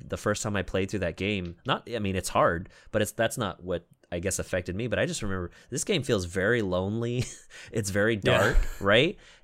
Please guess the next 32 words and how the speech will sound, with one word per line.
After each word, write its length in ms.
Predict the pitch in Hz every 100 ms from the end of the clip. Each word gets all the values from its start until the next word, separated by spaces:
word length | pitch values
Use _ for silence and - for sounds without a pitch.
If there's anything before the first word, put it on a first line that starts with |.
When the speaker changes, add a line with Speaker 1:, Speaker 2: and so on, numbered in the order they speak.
| -
Speaker 1:
And 300 | 127 123 117
I 100 | 117
know 200 | 131 160
that 100 | 175
affects, 500 | 143 - - 131 -
like, 320 | 123 104 - - -
that 380 | 110 117 - 98
the 80 | 104
first 220 | - 135
time 100 | 147
I 40 | 127
played 220 | 127 107
through 100 | 143
it, 80 | -
like, 140 | 107 113
that 160 | 147
really 220 | 98 101
affected 460 | 104 - 107 - 104
sort 200 | - 104
of, 60 | 101
like, 180 | 98
my 120 | 95 90
mood. 220 | 110 131
I 20 |
remember 260 | 95 120 110
beating 380 | 85 101 151 113
it 180 | 87
and 100 | 85
just 140 | 95 -
feeling, 320 | 104 113 101
like, 160 | 95 -
this, 280 | 90 -